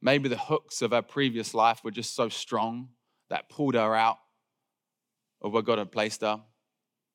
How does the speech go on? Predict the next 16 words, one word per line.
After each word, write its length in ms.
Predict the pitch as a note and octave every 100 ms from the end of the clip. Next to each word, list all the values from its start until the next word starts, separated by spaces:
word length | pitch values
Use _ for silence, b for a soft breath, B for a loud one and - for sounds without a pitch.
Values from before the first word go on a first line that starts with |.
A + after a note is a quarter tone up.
| _ _ _ _ _ _ _ _ _ - -
But 100 | A#2+
what 40 |
we 80 | B2+
know 200 | A#2 A2
is 240 | G#2 - -
she 180 | - -
left. 400 | G2 - - - _ _ _ _ _ _ _ _ _ _ _ _ _ _ _ _ _ _ _ _ _ _ _ _ _ _ _ _ _ _ _ _ _ _ _
I'm 60 | G2
gonna 120 | G2+
pick 160 | - D2+
the 60 |
story 320 | - - G#2 F#2
back 360 | A2 G#2 - _
up 260 | F#2+ F2+ - _ _ _ _ _ _ _
again. 380 | - G2 F2 - _ _ _ _ _ _ _ _ _ _ _ _ _ _ _ _ _ _ _ _ _ _ _ _ _ _ _ _ _ -
Hosea 500 | F#2+ G2 F#2+ F2